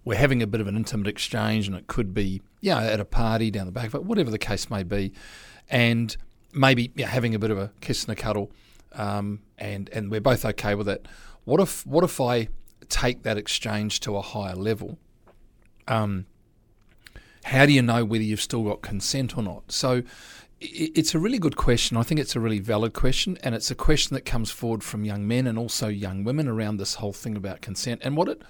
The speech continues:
what it does is, for me, it adds a component which is not strictly legal to the discussion, but it's a very practical one.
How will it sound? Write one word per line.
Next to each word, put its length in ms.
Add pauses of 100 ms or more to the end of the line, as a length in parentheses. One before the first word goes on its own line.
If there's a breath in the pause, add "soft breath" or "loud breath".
(380 loud breath)
what 180
it 100
does 240
is, 160
for 160
me, 500 (600 loud breath)
it 180
adds 240
a 60
component 720
which 200
is 140
not 160 (160)
strictly 500
legal 560 (300 soft breath)
to 100
the 140
discussion, 640
but 140
it's 140
a 40
very 200
practical 640
one. 280